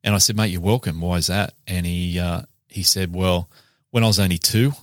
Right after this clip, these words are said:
my mum killed herself." And he said, I've gone through my whole life being angry and resenting her for leaving me my, on my own. And I said, "Mate, I can't believe you sat through this talk.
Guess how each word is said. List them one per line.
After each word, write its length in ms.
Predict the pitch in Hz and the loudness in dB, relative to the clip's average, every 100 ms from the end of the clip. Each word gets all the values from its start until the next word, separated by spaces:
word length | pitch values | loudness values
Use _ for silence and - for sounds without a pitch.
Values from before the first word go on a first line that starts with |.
| _ | _
my 120 | 95 | -4
mum 180 | 92 80 | 0 0
killed 280 | - 101 90 | -2 -2 0
herself." 420 | 87 - 82 - _ _ _ _ _ - | 0 -2 -6 -10 _ _ _ _ _ -4
And 100 | 95 | 0
he 80 | 87 | 0
said, 200 | 98 90 | 2 0
I've 100 | 85 | 2
gone 180 | 104 | 0
through 200 | 90 101 | 0 -2
my 100 | 92 | -2
whole 260 | 85 104 101 | 0 2 2
life 260 | 90 90 - | 2 0 0
being 200 | 90 - | -2 -2
angry 460 | 104 98 95 104 113 | 0 2 4 2 2
and 140 | 107 87 | 0 -2
resenting 480 | 80 95 92 95 90 | 0 0 0 0 0
her 340 | 90 87 107 - - _ _ | 2 2 0 -4 -20 _ _
for 80 | 98 | 0
leaving 320 | 98 98 92 | 2 4 2
me 80 | 90 | 2
my, 300 | 90 87 87 | 4 2 0
on 140 | 107 87 | 0 0
my 280 | 87 90 87 | 0 2 0
own. 80 | 82 _ _ _ _ _ _ _ _ - | -2 _ _ _ _ _ _ _ _ -4
And 160 | 107 | 0
I 40 | 98 | 2
said, 200 | - 107 | 0 2
"Mate, 140 | 104 | 0
I 60 | 98 | 0
can't 240 | - 101 | -2 -2
believe 200 | 98 95 | -2 -2
you 100 | 92 | 0
sat 280 | 87 98 95 | 0 0 -4
through 200 | - 92 | -4 -4
this 180 | 85 - | -4 -4
talk. 400 | - 87 85 | -4 -6 -8